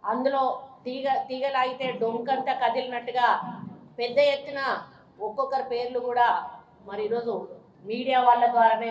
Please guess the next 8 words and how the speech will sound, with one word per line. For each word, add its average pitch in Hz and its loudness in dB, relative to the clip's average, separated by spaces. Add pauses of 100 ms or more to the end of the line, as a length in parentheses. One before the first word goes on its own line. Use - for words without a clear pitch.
మేము 208 -6
వింటున్నాం, 226 -4 (520)
మరి 208 -6 (100)
ఎంక్వైరీలో 254 0 (380)
వస్తున్నాయని 208 -4
చెప్పి. - -12 (680)
మరి 208 -4 (140)
ఎంతటి 285 -2